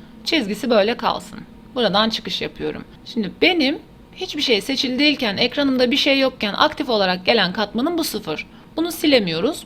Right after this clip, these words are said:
Bu olmak zorunda. Sonrasında bir sonraki katmanı da gördüğünüz gibi alfabetik bir şekilde buraya sıralıyor.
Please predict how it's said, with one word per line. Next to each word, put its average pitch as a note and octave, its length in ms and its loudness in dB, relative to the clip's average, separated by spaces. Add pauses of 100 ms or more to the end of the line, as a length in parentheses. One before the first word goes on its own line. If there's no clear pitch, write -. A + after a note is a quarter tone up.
Bu D4+ 100 10
olmak A#3 340 4
zorunda. D3 460 -6 (540)
Sonrasında C4 680 4
bir D4+ 80 0
sonraki F#3+ 440 -2
katmanı G#3+ 420 -2
da B3 60 0
gördüğünüz G3 440 0
gibi A3+ 160 0
alfabetik G#3+ 600 0
bir F#3 60 -2
şekilde G3 440 -2
buraya A3+ 420 4
sıralıyor. G3 560 -6